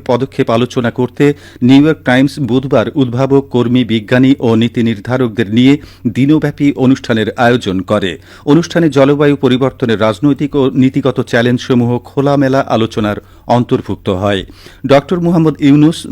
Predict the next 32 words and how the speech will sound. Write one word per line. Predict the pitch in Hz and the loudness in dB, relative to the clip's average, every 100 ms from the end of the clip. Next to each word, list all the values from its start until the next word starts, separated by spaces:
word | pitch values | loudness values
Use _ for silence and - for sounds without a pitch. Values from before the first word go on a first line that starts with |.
| 139 107 | -2 0
জেন | 123 139 135 | 2 4 4
গুডাল | 127 135 139 139 | 2 2 2 2
ও | 131 117 | 0 0
আর | 127 131 | 0 0
জে | 120 131 | 2 0
স্ক্যারিঞ্জ | - - 131 117 87 - - - - | 0 0 0 0 -2 -8 -20 -20 -4
প্রমুখ | 131 123 127 135 139 - - - | 0 0 0 2 2 0 -8 0
অনুষ্ঠানে | 127 127 - 113 107 101 131 | 0 0 -2 -2 -2 -2 0
বক্তৃতা | 131 - 95 95 | 0 -2 -6 -6
করেন। | 90 104 98 82 - - - - - _ - | -2 0 0 -4 -10 -20 -20 -20 -20 _ 2
বাংলাদেশ | 131 165 175 - | 4 4 2 -2
সরকারের | - 160 165 165 | -4 -2 -2 -2
প্রধান | - 147 151 | 0 0 2
উপদেষ্টা | 143 147 143 - 151 147 | 0 0 -2 0 0 0
ও | 135 | 2
নোবেল | 127 131 147 | 2 0 -2
বিজয়ী | 120 135 139 135 | -2 0 2 2
অর্থনীতিবিদ | 131 123 - 139 135 139 135 117 | 0 -2 0 0 0 0 -2 0
ডক্টর | 120 - 131 | -2 0 -2
মুহাম্মদ | 120 120 120 107 - | 0 0 0 -2 -2
ইউনুস | 127 139 156 - - - 123 | 0 2 2 -2 -20 -12 0
জলবায়ু | 131 135 147 151 147 | 2 2 2 0 0
পরিবর্তনের | 135 127 127 123 131 123 | 0 0 0 -2 -2 -2
বিরূপ | 92 139 151 - | -2 -2 -2 -2
প্রভাবের | 139 135 135 | -2 2 0
সম্মুখীন | 131 - 127 135 135 135 | 0 0 2 2 0 -2
একটি | 120 120 | -2 -2
দেশকে | 123 127 - 120 | -2 -2 0 0
নেতৃত্ব | 120 - 123 - | 0 -2 -6 -4
দেওয়ার | 113 110 101 | -2 -2 -2
চ্যালেঞ্জ | - 120 131 135 | -2 0 2 0
নিয়ে | 127 101 | 0 -2